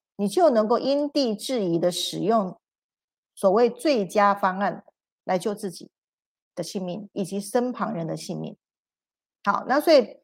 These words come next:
在这边鼓励大家平常要多学一些医术啊，好，医学的这些东西、这些知识呢，平常都学起来。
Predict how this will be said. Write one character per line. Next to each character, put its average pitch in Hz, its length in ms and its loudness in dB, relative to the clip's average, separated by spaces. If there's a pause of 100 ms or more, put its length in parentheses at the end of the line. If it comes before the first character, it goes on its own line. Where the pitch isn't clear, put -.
在 302 140 8
这 277 60 0
边 285 180 6
鼓 214 160 0
励 220 140 4
大 254 180 6
家 226 160 4
平 196 340 -2
常 185 240 -4
要 190 120 0
多 220 260 4
学 170 260 -2
一 190 120 -2
些 180 360 -2 (280)
医 254 280 2
术 254 380 -2
啊， - 120 -12 (960)
好， - 320 -4 (140)
医 320 260 6
学 220 240 2
的 190 100 2
这 190 140 -2
些 240 140 4
东 220 200 0
西、 208 260 -4
这 226 120 -8
些 247 140 2
知 247 280 -4
识 240 260 -2
呢， 160 120 -4
平 185 220 -4
常 208 160 0
都 220 100 -2
学 175 240 -4
起 - 200 -8
来。 - 200 -8